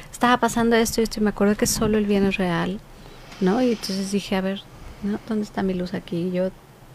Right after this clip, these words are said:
¿qué, qué va, qué voy a crecer? ¿Cómo voy a crecer? Eh, ¿cómo soy mejor persona en esto que está pasando?". Porque solo el bien es real. Y esta parte es bien importante porque, justamente como tú lo decías, es conciencia, ¿no?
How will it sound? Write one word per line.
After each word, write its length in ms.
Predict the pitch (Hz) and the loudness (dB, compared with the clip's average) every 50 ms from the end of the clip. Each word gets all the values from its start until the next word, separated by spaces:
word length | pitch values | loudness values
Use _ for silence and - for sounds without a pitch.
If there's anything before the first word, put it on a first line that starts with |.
| 269 277 262 - - | -8 -8 -8 -6 -2
¿qué, 180 | - 202 196 - | 0 0 0 -2
qué 140 | - - 208 | -4 -2 -2
va, 140 | 190 190 190 | 0 0 -2
qué 140 | 202 - - 208 | -2 -2 -2 0
voy 120 | 202 196 | 0 0
a 80 | 196 185 | -2 -2
crecer? 360 | - 185 170 - - 175 175 | -2 -2 -2 0 -2 -4 -2
¿Cómo 200 | - 208 202 202 | 0 0 2 2
voy 120 | 190 185 180 | 2 2 0
a 40 | 175 | 0
crecer? 640 | 185 175 160 - 180 170 170 240 269 - 277 277 254 - | -2 -4 -4 -2 -2 -2 -2 -4 -4 -6 -8 -8 -6 -4
Eh, 160 | 208 185 180 - - - - | -2 -2 -2 -4 -8 -8 0
¿cómo 240 | - 220 226 220 196 | 2 4 4 4 4
soy 120 | 214 202 | 4 4
mejor 240 | 190 190 180 196 175 | 4 4 4 2 0
persona 420 | - - 190 - 185 175 175 175 | 0 -2 -4 -2 -2 0 0 0
en 80 | 175 170 | 0 0
esto 180 | 175 170 - - | -2 -4 -8 -12
que 40 | |
está 140 | - - 175 | -8 -8 -6
pasando?". 280 | 175 - 175 175 175 185 | -4 -2 -2 -2 -2 -2
Porque 160 | - - - | -4 -6 -4
solo 160 | - 226 233 233 | -2 0 2 2
el 60 | 220 | 2
bien 140 | 220 214 214 | 4 2 2
es 100 | 214 - | 2 2
real. 200 | 240 226 214 - - - - - - - - - - - - - - - - - - - | 0 0 0 -4 -8 -14 -18 -16 -16 -16 -16 -16 -16 -16 -16 -16 -18 -18 -20 -8 4 6
Y 100 | 233 247 | 8 8
esta 180 | 220 - 262 262 | 8 8 6 6
parte 380 | - 247 226 - 247 233 - - - - - - - - - - - - - - - | 6 6 6 6 6 4 4 2 -4 -14 -20 -20 -20 -20 -20 -20 -20 -20 -12 2 4
es 260 | 226 208 202 196 - | 6 6 6 4 6
bien 180 | 240 233 226 226 | 8 8 10 8
importante 560 | 233 214 - 208 - - 202 190 185 - 202 | 8 6 4 2 4 6 6 6 6 4 2
porque, 420 | - - 170 - - 190 185 - - - - - - - - - - - - - - - - - - - | 2 0 0 2 2 0 0 0 -2 -10 -20 -20 -20 -20 -20 -20 -20 -20 -20 -20 -20 -18 -18 -16 -12 2
justamente 520 | - 226 214 - 226 220 208 196 - 190 | 4 4 6 8 10 10 10 8 6 4
como 220 | - - 185 180 170 | 2 4 4 4 4
tú 120 | - - | 2 2
lo 120 | 180 185 | 4 4
decías, 480 | 185 190 180 - - 208 208 190 - - | 4 4 2 2 0 0 0 -2 -2 0
es 120 | - 196 - | 0 -2 0
conciencia, 800 | - - 220 208 196 190 - - 190 185 - - - - - - - - - - - | 4 6 6 6 6 4 2 0 0 0 0 -2 -6 -8 -12 -16 -18 -20 -20 -12 -6
¿no? 220 | 190 - 240 302 | -4 -4 -4 -4